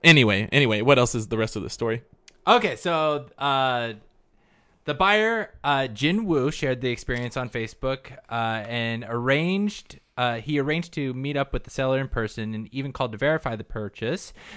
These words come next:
Speaker 2: but was met by a female voice. Ooh la la. Who,
Speaker 1: Uh-oh.
Speaker 2: uh, he said didn't sound like she was much of a gamer. So,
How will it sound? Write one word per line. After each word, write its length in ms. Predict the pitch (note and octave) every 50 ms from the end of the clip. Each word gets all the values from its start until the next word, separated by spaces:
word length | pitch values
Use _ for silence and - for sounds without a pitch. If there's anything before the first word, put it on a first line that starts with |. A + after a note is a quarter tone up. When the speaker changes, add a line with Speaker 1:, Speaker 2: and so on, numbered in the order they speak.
| - - -
Speaker 2:
but 220 | - B2 F#3 G3+
was 180 | F#3+ F#3+ F3+ E3
met 360 | F#3 G#3+ B3+ C4+ - - -
by 140 | - D#3 D#3+
a 120 | D#3 C#3+
female 500 | B2+ - - - D#3+ A3 A#3+ E3 F#2+ G2+
voice. 600 | F#2+ G2 G2 F#2+ F#2 F2 F#2 - - - - - - _ - - - - - - -
Ooh 80 | A#2+
la 140 | B2 A2+ G2+
la. 600 | F#2+ F#2+ G#2 D3 D#3+ G#2+ F2+ F#2 F#2+ F#2 F#2+ G2+ G#2 A2 A#2 - - -
Who, 480 | - E3 E3 D#3+ D#3 D3 D3 D3 D#3
Speaker 1:
Uh-oh. 380 | D#3 - A2+ - - - - B2
Speaker 2:
uh, 260 | B2+ B2 A#2+ A#2+ A#2
he 180 | A2 - C#3+ C3+
said 380 | A#2+ - - E3 D#3+ D3 B2+
didn't 260 | - D3 D3+ D#3+ C#3 -
sound 540 | - C#3+ C#3 C3+ C#3 C3+ C3 C3 C3 - - _ _ -
like 380 | A#2+ A#2+ B2+ B2 B2+ A#2+ G#2 -
she 180 | - - C3+
was 300 | B2+ B2 A#2+ A#2+ A2+ - - - _ _
much 300 | - B2 C3 C#3 C3+ -
of 100 | D3+ C3
a 40 | C3+
gamer. 480 | B2+ C3 A#2+ A2 G2+ F2+ D2 A#1 G1+ - - - - _ _ - - - - - - _
So, 880 | - - - C3+ C3 C3 C3 B2+ B2 B2 A#2+ A#2+ A#2+ A#2+ A#2+ B2+ A#2+ -